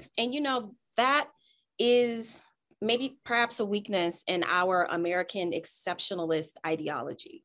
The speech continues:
right? Um, to just kind of dismiss and demean. And I can tell you as a Black woman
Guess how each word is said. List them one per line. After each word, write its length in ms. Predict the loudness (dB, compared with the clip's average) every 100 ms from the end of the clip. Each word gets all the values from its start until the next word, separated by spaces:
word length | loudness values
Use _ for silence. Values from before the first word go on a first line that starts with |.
| -8
right? 340 | -4 -2 -4 -14 -20 -20 -18 -4
Um, 500 | 0 0 0 -2 -8 _ _ _ _ _ _ _ -6
to 200 | -4 2
just 260 | 2 2
kind 340 | 0 0 2 2
of 140 | 0 -6 0
dismiss 680 | 2 2 0 2 2 0 -4
and 180 | -4 -2
demean. 460 | 0 4 4 4
And 100 | 2
I 80 | 0
can 140 | 0
tell 240 | -2 0 0
you 200 | 0 -2
as 120 | -2
a 40 | -2
Black 280 | -2 -4
woman 480 | -2 0 2 2 0